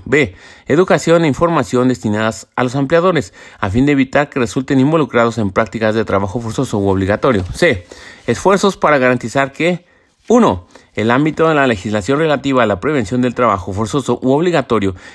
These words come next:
y el control de su cumplimiento, incluida la legislación laboral, si procede, abarquen a todos los trabajadores y a todos los sectores de la economía.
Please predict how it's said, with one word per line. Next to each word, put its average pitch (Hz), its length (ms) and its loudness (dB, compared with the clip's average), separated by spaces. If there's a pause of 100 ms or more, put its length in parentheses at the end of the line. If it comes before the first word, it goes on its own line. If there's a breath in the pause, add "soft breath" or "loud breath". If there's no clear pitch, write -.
(100)
y 113 60 0
el 110 80 0
control 120 340 0
de 151 80 -2
su - 100 -16
cumplimiento, 127 640 0 (300 loud breath)
incluida 156 500 2
la 104 140 2
legislación 104 520 -2
laboral, 104 460 0 (160 soft breath)
si - 160 -2
procede, 95 480 -2 (180 loud breath)
abarquen 131 560 0
a 123 200 -2
todos 220 260 2
los 185 140 0
trabajadores 110 680 0
y 113 120 -2
a 104 100 0
todos 151 160 0
los 147 140 -2
sectores 101 400 -4
de 101 80 0
la 101 60 0
economía. 110 680 -2